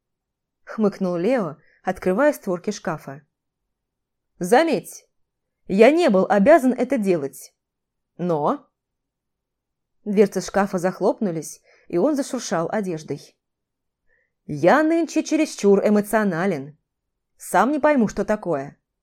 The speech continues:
Все приступы добросердечности одолевают.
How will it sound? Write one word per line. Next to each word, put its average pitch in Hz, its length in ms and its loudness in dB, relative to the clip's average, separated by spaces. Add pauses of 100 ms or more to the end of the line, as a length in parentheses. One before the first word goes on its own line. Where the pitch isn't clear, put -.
(480)
Все - 240 4
приступы 294 440 0
добросердечности 262 960 -2
одолевают. 175 800 0